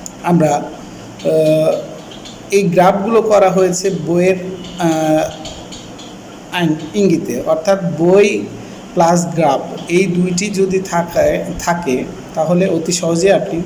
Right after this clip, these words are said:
কাটতে পারবেন এবং অতি সহজেই কাজগুলো করতে পারবেন।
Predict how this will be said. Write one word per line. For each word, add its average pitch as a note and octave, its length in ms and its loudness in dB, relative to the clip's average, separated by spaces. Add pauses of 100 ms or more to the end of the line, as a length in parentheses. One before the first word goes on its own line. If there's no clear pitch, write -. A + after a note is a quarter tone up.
কাটতে D3 300 -2
পারবেন C#3+ 380 0 (380)
এবং D#3+ 340 0 (220)
অতি D3 180 -4
সহজেই D#3 460 0 (480)
কাজগুলো C#3+ 440 0
করতে - 220 -2
পারবেন। A#2+ 280 -2